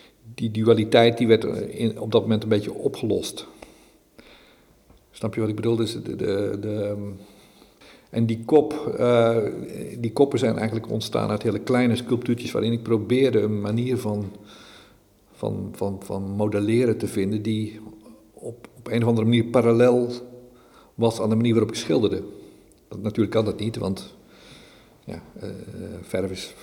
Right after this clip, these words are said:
hè, quasi-gewichtloos, dat smeer je op een oppervlak en, en, en klei heeft gewicht en, en massa. Aan de andere kant zou je ook weer kunnen zeggen, ja, klei is misschien hele dikke verf,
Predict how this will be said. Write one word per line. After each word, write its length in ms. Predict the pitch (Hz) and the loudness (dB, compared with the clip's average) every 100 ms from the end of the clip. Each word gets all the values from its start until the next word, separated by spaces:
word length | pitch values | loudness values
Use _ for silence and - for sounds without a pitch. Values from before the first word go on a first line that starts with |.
| - - | -20 -12
hè, 160 | 104 | -10
quasi-gewichtloos, 880 | 104 - 92 107 92 101 - 101 107 | -6 -4 -4 -4 -2 -2 2 2 2
dat 380 | 101 - - - - - - - - - | 0 -2 -6 -16 -20 -20 -20 -20 -20 -20
smeer 280 | - - - | -16 -8 -2
je 120 | 104 | -2
op 120 | 107 110 | -2 -2
een 80 | |
oppervlak 520 | 101 107 127 95 - 107 | -2 -2 -2 -4 -4 -4
en, 240 | 101 92 98 | -4 -6 -8
en, 160 | 104 | -8
en 180 | 95 104 | -8 -4
klei 300 | - 110 107 | 2 4 4
heeft 280 | 107 107 - - | 2 -2 -6 -8
gewicht 540 | - 107 113 - - - | -2 0 0 -2 -8 -8
en, 200 | 104 98 | -8 -8
en 240 | 104 101 | -6 -6
massa. 500 | 101 104 - 82 107 120 - - - - - - - - _ _ _ _ _ | -4 -4 -4 -6 -8 -14 -20 -20 -20 -20 -20 -20 -20 -20 _ _ _ _ _
Aan 100 | 117 | -2
de 60 | |
andere 200 | 110 107 | 0 2
kant 160 | 113 110 | 2 2
zou 140 | 110 | 4
je 60 | 101 | 4
ook 100 | 101 | 4
weer 100 | 104 | 0
kunnen 180 | 107 101 | 0 0
zeggen, 240 | 113 98 | 0 0
ja, 100 | 104 | -2
klei 320 | - 95 90 | -2 -2 0
is 200 | 95 - | -2 -4
misschien 240 | 98 - 98 | -8 -6 -6
hele 180 | 95 90 | -4 -6
dikke 220 | 110 - | -6 -8
verf, 600 | - 90 - - - - | -6 -4 -4 -8 -16 -20